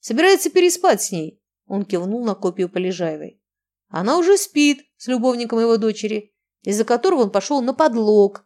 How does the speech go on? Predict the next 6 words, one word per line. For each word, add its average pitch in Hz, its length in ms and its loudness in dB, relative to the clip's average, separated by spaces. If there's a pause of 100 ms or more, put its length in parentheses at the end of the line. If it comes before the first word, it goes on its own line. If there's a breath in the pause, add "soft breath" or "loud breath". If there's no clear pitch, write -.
результатов 202 600 -2
конкурса. 175 720 -6
Как 180 220 -6
вы 208 80 2
не 208 100 0
понимаете, 202 920 0